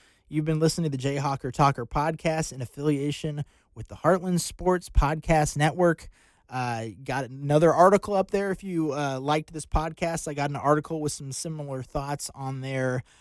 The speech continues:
about the new Kansas roster that's set in stone. So you can check that out up at heartland college sports dot com is where you wanna go to check out all those articles. So until next time,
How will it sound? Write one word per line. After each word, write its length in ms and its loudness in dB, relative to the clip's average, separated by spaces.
about 420 -4
the 80 -6
new 240 -2
Kansas 560 -10
roster 560 -2
that's 220 -8
set 200 -10
in 120 -14
stone. 420 -10
So 140 -10
you 80 -12
can 100 -14
check 240 -6
that 240 -8
out 300 -6
up 180 -12
at 80 -8
heartland 380 -6
college 520 -6
sports 580 -12
dot 360 -4
com 400 -4
is 160 -8
where 140 2
you 100 0
wanna 180 0
go 100 2
to 80 -2
check 280 -2
out 160 -2
all 180 0
those 240 -2
articles. 480 -10
So 160 0
until 240 6
next 280 0
time, 420 6